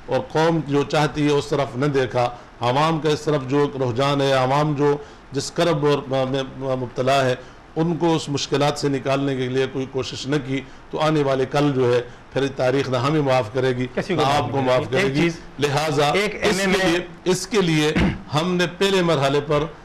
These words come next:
Speaker 1: अपोजिशन की वो जमातें जो पार्लियामेंट का हिस्सा हैं उनको वहाँ मदऊ किया है और इंशाअल्लाह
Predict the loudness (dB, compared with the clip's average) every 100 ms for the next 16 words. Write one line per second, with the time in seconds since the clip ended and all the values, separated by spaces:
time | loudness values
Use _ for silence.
0 | -10 -6 -2 0 0 0 0 -2 -2 -2
1 | 2 2 2 2 2 2 0 -2 -8 -20
2 | -4 -2 0 0 0 0 -2 -4 -4 -4
3 | 0 0 0 -2 -6 -18 -2 0 2 4
4 | 4 4 2 -2 -2 0 0 2 4 4
5 | 0 -6 -18 -2 2 4 2 2 0 2
6 | 2 2 -4